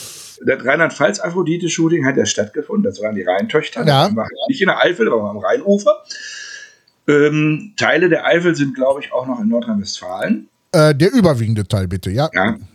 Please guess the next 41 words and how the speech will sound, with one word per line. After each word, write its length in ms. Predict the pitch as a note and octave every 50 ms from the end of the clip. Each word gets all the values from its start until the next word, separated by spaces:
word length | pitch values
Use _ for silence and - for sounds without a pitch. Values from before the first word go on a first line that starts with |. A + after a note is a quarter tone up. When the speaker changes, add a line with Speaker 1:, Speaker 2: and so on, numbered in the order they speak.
| G#2+ F#2
Speaker 2:
Behaupte 380 | G#2 B2 B2+ C#3+ D3 - -
Speaker 1:
jetzt 60 | A#2+
Speaker 2:
ich 60 | - -
Speaker 1:
habe 100 | B2+ D#3
Speaker 2:
jetzt 60 | D3
Speaker 1:
ich 60 | G2
Speaker 2:
mal. 80 | F#2 F#2
Speaker 1:
natürlich 240 | - A2 - D#3+ D#3
bei 80 | D3+ C#3
Nordrhein-Westfalen 1040 | C3+ C3+ C3+ C#3 C3 A#2 G#2+ - - - A2 A2+ D3+ E3+ F3+ F3 F3 E3+ - B2+ G2 - - - - _ _ _
Speaker 2:
<laughs> 380 | _ _ _ _ _ _ _
Speaker 1:
er-, 120 | - B2 - - _
erwarte 380 | - A#2+ A2 A2 A#2+ D3 - D#3+
ich 60 | D3
eine 120 | C#3 B2
relativ 400 | A2+ A#2+ B2 A#2+ - - A#2 -
große 320 | - - G2+ A#2+ A#2+ D#3 D3
Gruppe. 440 | C#3 D#3 E3+ E3+ - G#3+ A#3 A3+ - _ - - - - - - _ -
Und 160 | A2+ A2+ A#2+
Nordrhein-Westfalen 680 | A#2+ A#2+ A#2+ B2 B2 A#2 - - B2+ A#2+ B2+ C3 B2+ A#2+
ist 120 | A#2+ -
ja 80 | - -
auch 60 | A#2
ein 100 | A#2 A#2+
relativ 340 | G#2+ A2 A#2 A#2 A2+ A2 A2
großes 300 | - G#2+ A2+ A#2 G#2 -
Bundesland. 600 | - A#2+ B2 B2+ A2+ G2+ - E2+ E2+ E2+ E2+ -
Und 120 | - - -
wenn 160 | G#2 A2 A2
ich 80 | A2 C3
Speaker 2:
Ja. 60 | C#3+ -
Speaker 1:
in 60 | -
der 140 | A3 - -
Eifel 260 | - A#2 A#2 - C#3
gehen 260 | C3+ C#3 D3 C#3+ C3
würde, 200 | C3 C#3+ C#3+ C3
wäre 100 | A#2 A#2+ A#2+
ich 80 | A2+
ganz 200 | A#2 A#2+ A#2+ A#2+
am 140 | G#2 F2+ A#2
Rand. 480 | G#2 G#2+ A2+ A2 G2+ E2 D#2+ - -